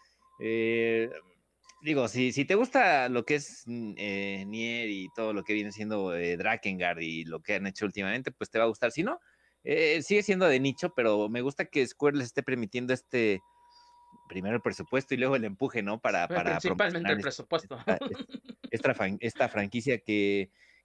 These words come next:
Speaker 1: que hace cinco años nadie los conocía, ¿no? Y ahora ya es muy popular, ¿no?
Speaker 2: Sí, de
Speaker 1: Ah,
Speaker 2: hecho.
Speaker 1: vas a Amazon y pones, este, Nier y hay, este, libros, ya hay, este, cómics, hay muchas cosas. Entonces, está bien, eh, cre-, creo que es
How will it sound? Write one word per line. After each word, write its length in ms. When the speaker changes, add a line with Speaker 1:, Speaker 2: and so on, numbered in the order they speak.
Speaker 1:
que 100
hace 840
cinco 300
años 180
nadie 160
los 160
conocía, 440
¿no? 140
Y 80
ahora 160
ya 140
es 80
muy 160
popular, 520
¿no? 100
Speaker 2:
Sí, 120
de 200
Speaker 1:
Ah, 0
Speaker 2:
hecho. 160
Speaker 1:
vas 180
a 100
Amazon 380
y 20
pones, 400
este, 240
Nier 320
y 200
hay, 240
este, 240
libros, 640
ya 140
hay, 160
este, 340
cómics, 480
hay 120
muchas 280
cosas. 340
Entonces, 340
está 120
bien, 300
eh, 100
cre-, 220
creo 140
que 80
es 180